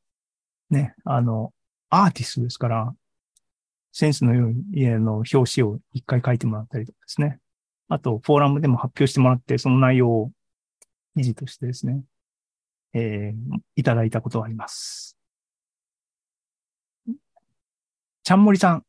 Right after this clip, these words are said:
も、これもあれだ、一回発表してもらって、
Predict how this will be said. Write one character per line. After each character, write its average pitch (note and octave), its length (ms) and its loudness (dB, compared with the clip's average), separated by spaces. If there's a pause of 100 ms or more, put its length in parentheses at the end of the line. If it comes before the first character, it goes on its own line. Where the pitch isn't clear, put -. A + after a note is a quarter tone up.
(320)
も、 D3+ 320 4 (880)
こ E3 120 -2
れ D#3+ 40 4
も D3+ 100 4
あ C3 60 4
れ C3 60 2
だ、 B2+ 180 0
一 C3+ 160 -4
回 D3+ 160 2
発 D3 240 -4
表 D#3+ 80 2
し - 60 -6
て D#3+ 60 -2
も D3+ 80 2
ら D3 60 2
っ C#3+ 80 -8
て、 B2 300 2